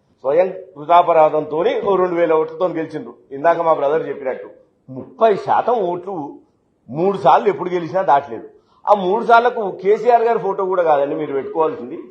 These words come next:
సంకినేని గారి ఫోటో పెట్టుకోవాలి. ఎందుకంటే ఆయన ఓ ముప్పై, నలభై వేల ఓట్లు తీసుకపోవటం, మీరు రెండు వేలు, మూడు వేలతోనో గెలవటం జరిగింది తప్ప అంతకుమించి గెలవలే. మొన్న ప్రజలు గుర్తుపెట్టుకోండి,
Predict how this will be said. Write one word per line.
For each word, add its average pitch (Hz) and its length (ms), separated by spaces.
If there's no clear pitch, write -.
సంకినేని 139 440
గారి 104 160
ఫోటో 95 240
పెట్టుకోవాలి. - 480
ఎందుకంటే 175 640
ఆయన 151 320
ఓ 135 100
ముప్పై, 143 320
నలభై 131 280
వేల 143 200
ఓట్లు 131 320
తీసుకపోవటం, 175 640
మీరు 202 200
రెండు 185 200
వేలు, 196 260
మూడు 175 220
వేలతోనో 156 360
గెలవటం 107 460
జరిగింది 120 360
తప్ప - 240
అంతకుమించి 143 500
గెలవలే. 120 320
మొన్న 113 240
ప్రజలు 127 580
గుర్తుపెట్టుకోండి, 113 680